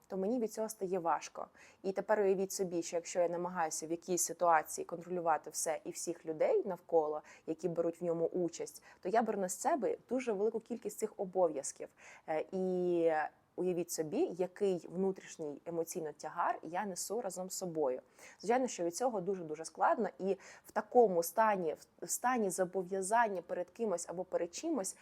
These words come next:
нам дуже складно бути креативними, бачити якісь нові шляхи вирішення. Е, нам складно сконцентруватися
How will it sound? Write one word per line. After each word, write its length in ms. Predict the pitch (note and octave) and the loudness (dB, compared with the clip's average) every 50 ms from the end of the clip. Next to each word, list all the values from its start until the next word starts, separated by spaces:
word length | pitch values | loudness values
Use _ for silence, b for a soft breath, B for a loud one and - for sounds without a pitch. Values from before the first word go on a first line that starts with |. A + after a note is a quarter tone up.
| B B B B B | B B B B B
нам 240 | F3+ G#3 A#3 A#3 G#3+ | -2 0 0 2 2
дуже 220 | F#3+ A3+ G3 G3+ | 0 0 0 -2
складно 540 | F#3+ - - G3 G3+ C4 C#4 A3+ G#3 F3+ E3+ | -4 -2 2 4 4 4 4 4 2 2 2
бути 280 | E3+ E3+ C4 D#4 - C4 | 2 0 -2 -2 -2 -4
креативними, 880 | - A3 A3+ A3 - - E3 F3 F3 D#3 D#3 D3 D3+ D3 C#3+ C#3 C#3 - | -4 -4 -4 -2 0 2 2 2 2 2 -2 -4 -4 -4 -4 -4 -4 -6
бачити 460 | - D#3 E3 F#3 - - B3 G#3+ - A3 | -6 0 2 2 2 0 -4 -2 0 0
якісь 300 | A3+ - - A3 - - | 0 0 -2 -4 -2 0
нові 360 | G#3+ G#3+ G#3 A3+ A#3 A#3 A3+ | 0 0 0 2 0 0 0
шляхи 540 | A3+ - A3 A3 G#3+ - - E3 F3 F#3 E3+ | -2 -2 -2 -2 -2 -2 -2 0 2 2 2
вирішення. 640 | D3+ E3 E3+ E3 D#3 D#3 - - D3 C#3 C#3+ C#3+ - b b b b b b b - | 2 0 0 0 -2 -6 -6 -8 -8 -6 -6 -8 -8 b b b b b b b 0
Е, 260 | D#3+ D#3 D#3 D#3 D#3 | 2 2 2 2 2
нам 560 | D#3+ E3 F3 F3+ F3+ F#3 F#3 F#3 F3+ F3 F3 | 2 4 4 4 6 4 4 4 2 2 2
складно 640 | F3 - - - G3+ G#3+ A#3+ A#3+ A3+ F#3+ F#3+ F3 E3+ | 0 -2 0 2 6 6 8 6 6 4 2 2 2
сконцентруватися 1300 | E3+ - - - G#3 G3+ G#3 - G#3 G#3 G3+ G#3 A3 G3+ F#3 G3 A#3 C#4 C#4 - G3+ F#3+ - - E3+ D#3+ | 0 0 -4 -2 -2 -2 0 0 -2 -2 -2 -2 -2 4 6 8 8 8 6 2 -2 -4 0 2 2 0